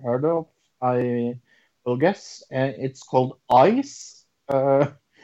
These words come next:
and it's on a channel I never ever heard about, but, uh, it's about, uh, stealing diamonds, and it's, uh, really interesting. I've seen the whole first season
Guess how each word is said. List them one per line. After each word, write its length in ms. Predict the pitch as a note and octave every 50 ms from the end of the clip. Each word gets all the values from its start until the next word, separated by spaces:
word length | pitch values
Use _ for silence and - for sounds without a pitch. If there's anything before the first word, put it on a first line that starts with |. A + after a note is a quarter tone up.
| - - - _ _ _ -
and 300 | C3+ C3 C3 C3 C3 C3+
it's 460 | - A#2+ C3+ B2+ C3 - - - - - -
on 160 | - B2+ B2+ B2+
a 60 | B2+
channel 540 | - - - C3+ C3 C3 C3+ C#3 C#3 - -
I 160 | B2 A#2+ A#2
never 420 | A#2 A#2 A#2 A2+ A2 A#2 B2 - -
ever 220 | - A#2+ A#2+ A#2+ A2+
heard 280 | A2+ - - C#3 C#3+ D3
about, 360 | D#3 F3 F#3+ A3 A3 - _ _ -
but, 380 | - B2 C3+ C3 C3 C3 - _ _ _ -
uh, 400 | C3+ C3 C3 C3 C3 C3 C3 B2+ -
it's 600 | - C3 C3 C#3 C3+ C3+ - - - - - - - _ -
about, 680 | C3+ C3+ - C3 B2+ B2+ B2+ C3 C3 C3+ C3 C3 _ _ - - - _ _ _ _ _ _ _ _ _ _
uh, 220 | - B2+ C3 C3 B2+
stealing 640 | C3 - - - C#3+ D3 D#3+ F3 F#3 F#3 F#3+ F#3+ D#3
diamonds, 800 | D#3 G#3 C#4+ E4+ D4 G#3 C#3 A#2 G#2+ G#2 - _ - - - - _ _ -
and 160 | C3+ C#3 C#3+
it's, 580 | C#3+ C#3+ C#3+ C#3+ C#3+ _ _ - - - - D3+
uh, 640 | C#3+ D3 D3 C#3+ D3 D3 C#3+ C#3+ C#3+ C#3+ D3 D3 C#3 B2+
really 420 | B2 A#2+ C3 C#3 C#3+ D3 E3 E3
interesting. 560 | F3+ F#3+ - F3+ D#3 B2+ - - A#2+ A2+ A2+ -
I've 320 | B2 B2 B2+ C3+ C3 C3 _
seen 640 | _ - - - - - - - - C#3+ C3+ C#3 C#3
the 100 | C3+ C3
whole 360 | B2 B2 B2+ B2+ B2+ B2+ - -
first 360 | C3+ B2+ B2+ B2 - - -
season 420 | D3 D#3 D3+ - B2 B2 C3+ -